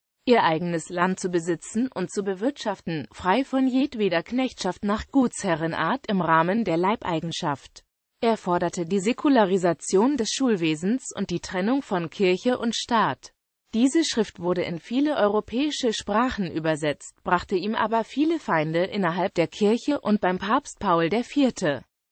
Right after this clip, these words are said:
ein, der sein Buch fünfzehnhundertsiebenundfünfzig auf den Index der verbotenen Bücher, Index Librorum Prohibitorum, stellte. Zitate:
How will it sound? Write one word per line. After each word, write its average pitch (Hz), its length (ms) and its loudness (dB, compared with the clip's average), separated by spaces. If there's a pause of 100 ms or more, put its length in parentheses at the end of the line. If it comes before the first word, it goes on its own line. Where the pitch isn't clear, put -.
ein, 226 400 2
der 185 160 4
sein 175 240 0
Buch 220 320 -2
fünfzehnhundertsiebenundfünfzig 202 2000 -2
auf - 140 -10
den 220 180 0
Index 226 520 0
der 180 140 0
verbotenen 180 800 -2
Bücher, 185 460 -4
Index 240 440 -2
Librorum 202 520 0
Prohibitorum, 190 1080 -2
stellte. 175 640 -4 (300)
Zitate: 220 800 -4